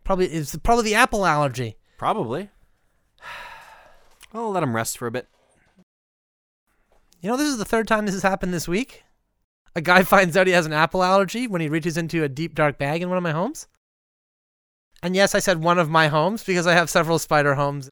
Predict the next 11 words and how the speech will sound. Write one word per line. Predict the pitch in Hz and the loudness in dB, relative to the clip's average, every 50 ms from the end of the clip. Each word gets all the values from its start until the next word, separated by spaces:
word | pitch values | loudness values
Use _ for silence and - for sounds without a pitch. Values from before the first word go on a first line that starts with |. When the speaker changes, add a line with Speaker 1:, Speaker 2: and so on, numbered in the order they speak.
| - | -2
Speaker 1:
on | 151 147 151 147 | 0 0 0 0
the | 143 147 | -2 -2
go. | 131 139 139 170 226 - - 269 277 - - - - - - - - - - - - - - 120 120 120 120 - - - - - - - - - - - - - - - - - - 226 - - - - - 226 - - - - - - - - 226 254 262 - 185 170 - - 170 - - 170 165 - - - 165 - - - | -2 0 0 0 -2 -2 2 4 4 4 4 2 -6 -10 -8 -6 -4 -4 -4 -4 -4 -4 -2 -4 -4 -4 -4 -4 -4 -4 -6 -2 2 2 2 2 0 -16 -16 -12 -12 -12 -10 -8 -8 -8 -8 -8 -12 -6 -2 -2 -2 -2 -4 -14 -14 -14 -14 -12 -8 -6 -4 -4 -4 -4 -6 -10 -16 -18 -12 -8 -8 -4 -2 -2 -2 -2 -4 -6
We | 165 233 247 | -4 0 0
all | 233 226 208 | 2 2 2
work | 202 202 - | 0 0 -2
at | 196 | -2
this | 175 165 - 175 | -6 -4 -2 -2
office | 165 170 - 165 - - | -4 -4 -4 -6 -8 -6
here | 165 147 | -6 -6
together, | 151 139 147 143 139 143 139 139 139 135 - | -6 -4 -2 -2 -2 -2 -2 -2 -4 -6 -10